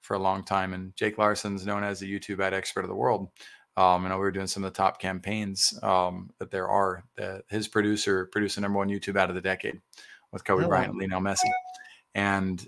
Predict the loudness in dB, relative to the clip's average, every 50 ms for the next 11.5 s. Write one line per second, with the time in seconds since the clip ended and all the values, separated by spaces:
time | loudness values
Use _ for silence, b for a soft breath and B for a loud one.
0 | -10 _ 2 6 6 6 6 6 6 4 4 4 2 2 0 0 2 4 4 4
1 | 4 4 4 4 4 4 2 4 6 6 8 8 8 6 4 4 0 -6 _ _
2 | _ _ _ _ _ _ _ -18 -8 -2 0 2 2 2 0 0 4 6 6 6
3 | 6 2 0 0 -2 -2 -2 -4 -4 -2 -2 -2 -2 -4 -8 -6 -2 -2 0 0
4 | 0 0 0 0 0 0 0 0 -2 -2 -4 -6 -12 _ -6 -2 0 0 0 0
5 | -2 -4 -2 0 0 0 2 4 2 4 4 4 2 2 0 -2 -2 -2 0 0
6 | -2 -2 -2 -4 -4 -6 -4 -2 2 2 2 2 2 0 -4 -4 -2 -2 -2 -2
7 | -2 -4 -4 -2 -2 -2 -2 -2 -4 -4 -4 -6 -6 B B B B B B B
8 | B B 4 6 8 8 8 8 4 4 4 4 4 4 4 4 2 0 -2 0
9 | 2 2 4 4 4 2 2 4 4 4 4 4 6 4 4 4 4 4 4 4
10 | 2 0 -4 -4 -2 0 2 2 4 4 2 2 2 0 0 2 2 2 2 2
11 | 2 0 -2 0 2 2 2 2 0 -4